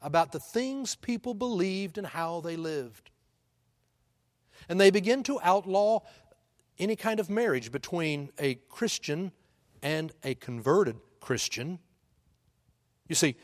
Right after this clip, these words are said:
the converted Christian probably had been a Jew, and they had come and they said, a sword to their throat, "Be baptized or die." It's amazing how many people joined the church. It's in a very effective a means of evangelism that we don't do anymore.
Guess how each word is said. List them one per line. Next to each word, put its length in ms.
the 100
converted 420
Christian 460
probably 420
had 140
been 120
a 80
Jew, 420
and 120
they 80
had 120
come 220
and 100
they 80
said, 280
a 120
sword 360
to 60
their 160
throat, 340
"Be 100
baptized 680
or 80
die." 460
It's 140
amazing 460
how 120
many 160
people 340
joined 320
the 60
church. 480
It's 140
in 80
a 40
very 160
effective 500
a 80
means 380
of 80
evangelism 600
that 100
we 80
don't 160
do 180
anymore. 580